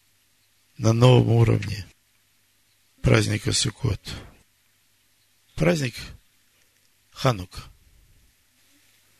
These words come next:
Тоже восемь дней. И еще. Вот народ, который он избрал, он существует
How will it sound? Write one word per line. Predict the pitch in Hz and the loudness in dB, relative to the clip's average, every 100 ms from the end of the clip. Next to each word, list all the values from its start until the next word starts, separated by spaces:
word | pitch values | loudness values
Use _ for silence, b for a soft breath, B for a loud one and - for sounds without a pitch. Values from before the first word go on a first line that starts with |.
| _ | _
Тоже | - 160 143 | -6 -2 0
восемь | 113 113 - 110 | 0 -2 -4 -6
дней. | 98 - - - _ _ _ _ _ _ _ _ _ _ _ _ _ _ _ _ _ _ _ _ _ _ _ _ _ | -14 -18 -20 -20 _ _ _ _ _ _ _ _ _ _ _ _ _ _ _ _ _ _ _ _ _ _ _ _ _
И | - | -2
еще. | 170 - - - - _ _ _ _ _ _ _ _ _ _ | 0 0 -2 -6 -16 _ _ _ _ _ _ _ _ _ _
Вот | 156 139 | -10 -4
народ, | 127 147 202 - | 0 2 2 -2
который | 127 - 120 - | -8 -4 -4 -4
он | 165 120 101 - _ _ b b - | -2 -2 -4 -14 _ _ b b -12
избрал, | 117 110 113 113 - - - _ _ _ _ _ _ _ _ _ _ | -6 0 2 0 -6 -16 -20 _ _ _ _ _ _ _ _ _ _
он | - 147 | -4 -2
существует | - 135 - 127 - 160 156 131 - | 0 0 -2 -2 -4 0 0 0 -6